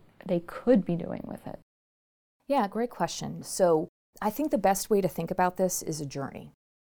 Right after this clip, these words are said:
Speaker 2: It's not necessarily what they could be just yet. It's where they're at in the journey and thinking about it and have them thinking about it as a journey and that it's an evolving process.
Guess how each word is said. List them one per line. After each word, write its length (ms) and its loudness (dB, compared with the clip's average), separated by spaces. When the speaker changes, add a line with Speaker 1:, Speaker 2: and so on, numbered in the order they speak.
Speaker 2:
It's 200 -2
not 180 2
necessarily 640 2
what 200 0
they 100 2
could 340 -4
be 200 -2
just 360 -4
yet. 260 0
It's 220 -6
where 160 2
they're 160 2
at 200 -2
in 60 -4
the 60 -4
journey 440 -2
and 400 2
thinking 520 -4
about 260 -2
it 60 -4
and 100 -10
have 200 -4
them 160 0
thinking 360 -6
about 280 -2
it 160 -2
as 300 -4
a 60 -8
journey 380 -6
and 220 -2
that 140 2
it's 180 -2
an 80 -2
evolving 460 -4
process. 680 -8